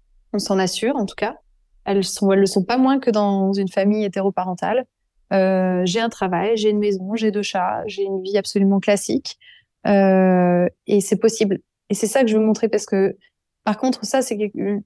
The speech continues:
quelque chose que beaucoup craignent encore, c'est, euh, et plus de ma génération, c'est, ah oui, j'ai peur, euh, j'ai peur de, de vivre, euh, ma vie pleinement parce que j'ai peur d'a-, d'être en marge, j'ai peur de, de pas réaliser mes rêves de gamin. Et en fait, je leur montre que, bah, si, c'est possible.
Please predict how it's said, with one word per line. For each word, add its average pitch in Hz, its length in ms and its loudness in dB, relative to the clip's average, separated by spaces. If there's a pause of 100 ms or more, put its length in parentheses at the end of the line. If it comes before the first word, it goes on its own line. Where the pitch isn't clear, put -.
(120)
quelque 214 160 -6
chose 233 220 -2
que - 100 -2
beaucoup 202 300 2
craignent 226 320 2
encore, 233 260 -2
c'est, 202 320 0
euh, 185 240 -2 (960)
et 196 300 2 (160)
plus 240 160 6
de 220 80 6
ma 214 120 6
génération, 202 520 4
c'est, 240 180 0
ah 208 80 4
oui, 226 120 6
j'ai 208 120 2
peur, 247 280 -2
euh, 196 300 2 (460)
j'ai 202 180 0
peur 233 200 -2
de, 208 120 4
de 190 120 2
vivre, 214 360 2
euh, 196 300 0 (380)
ma 202 160 0
vie 208 160 -2
pleinement 220 420 0
parce 214 280 -6
que 247 280 2
j'ai 202 140 2
peur 233 180 -2
d'a-, 208 160 0 (220)
d'être 208 320 -4
en 214 40 -2
marge, 226 420 0
j'ai 202 180 2
peur 226 240 -2
de, 202 400 0 (640)
de 208 100 2
pas 226 120 -2
réaliser 214 400 2
mes 226 140 2
rêves 214 240 0
de 202 120 2
gamin. 202 360 0 (160)
Et 196 160 -2
en 190 80 -2
fait, 233 280 -2
je 196 60 2
leur 196 120 0
montre 220 200 -6
que, - 120 -2
bah, 190 180 0
si, 302 340 0
c'est - 140 -4
possible. 240 420 -2